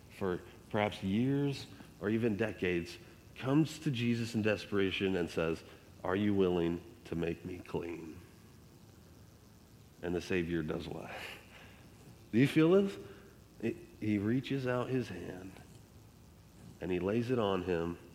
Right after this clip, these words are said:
and says the sweetest words the man has ever heard in his life. "I am willing. Be clean." Jesus could have said, "Keep your distance, I'll heal you, just stay away." He could have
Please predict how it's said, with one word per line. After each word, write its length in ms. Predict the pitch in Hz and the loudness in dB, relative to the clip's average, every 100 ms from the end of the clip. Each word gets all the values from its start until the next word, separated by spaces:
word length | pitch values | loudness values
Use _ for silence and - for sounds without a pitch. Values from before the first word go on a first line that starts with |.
| - - - - | -20 -20 -20 -10
and 120 | 87 82 | -6 -2
says 180 | 92 | -2
the 80 | 82 | -2
sweetest 520 | - - 113 113 104 | -4 0 2 2 0
words 300 | 92 92 90 | 0 0 0
the 100 | 87 | 0
man 200 | 85 85 | -2 -2
has 140 | 85 85 | -2 -4
ever 220 | 87 85 | -4 -4
heard 240 | 82 82 82 | -4 -4 -6
in 80 | 80 | -6
his 160 | 78 | -6
life. 240 | - - - - - - - - - - - - - - - - - - - | -8 -8 -10 -14 -18 -20 -20 -20 -20 -20 -20 -20 -20 -20 -20 -20 -20 -18 -4
"I 120 | 95 | 0
am 200 | 87 87 | 2 2
willing. 440 | 85 82 78 95 - - - - - - - - - - - - - - - - | 0 -2 -6 -10 -14 -18 -20 -20 -20 -20 -20 -20 -20 -20 -20 -20 -20 -20 -10 -10
Be 160 | - | -8
clean." 300 | - - - - - - - - - - - - - - - - - - - - - - - - | -12 -12 -12 -14 -16 -18 -20 -20 -20 -18 -18 -18 -20 -20 -20 -20 -20 -20 -20 -20 -20 -18 -10 2
Jesus 400 | 123 240 254 - | 8 10 10 8
could 220 | - 285 | 8 10
have 180 | 233 127 | 10 8
said, 600 | - 240 101 85 107 160 - - - - - | 6 6 8 6 4 2 -6 -18 -20 -18 4
"Keep 260 | 202 226 | 8 8
your 140 | 254 220 | 8 10
distance, 640 | 220 240 - 92 98 - | 8 6 6 6 6 6
I'll 180 | 156 170 | 8 10
heal 260 | 156 233 226 | 10 10 10
you, 180 | 127 120 | 10 6
just 200 | 143 - | 6 8
stay 160 | 160 | 10
away." 240 | 135 135 - - - - - - - - - - - - 165 | 12 10 8 -4 -14 -16 -16 -16 -18 -20 -20 -20 -20 0 10
He 240 | 175 196 | 12 12
could 120 | 247 | 12
have 160 | 240 | 12